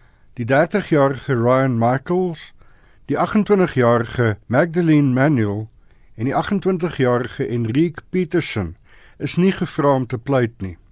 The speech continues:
Hulle staan tereg op aanklagte wat verband hou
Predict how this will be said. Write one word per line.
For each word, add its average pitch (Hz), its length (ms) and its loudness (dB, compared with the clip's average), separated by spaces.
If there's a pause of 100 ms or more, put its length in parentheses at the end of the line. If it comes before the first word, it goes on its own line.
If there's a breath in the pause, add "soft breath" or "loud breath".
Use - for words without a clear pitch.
(500)
Hulle 190 160 2
staan 214 340 2
tereg 156 460 0
op 98 80 -8
aanklagte 160 640 -2
wat 113 160 -4
verband 135 480 0
hou 113 220 2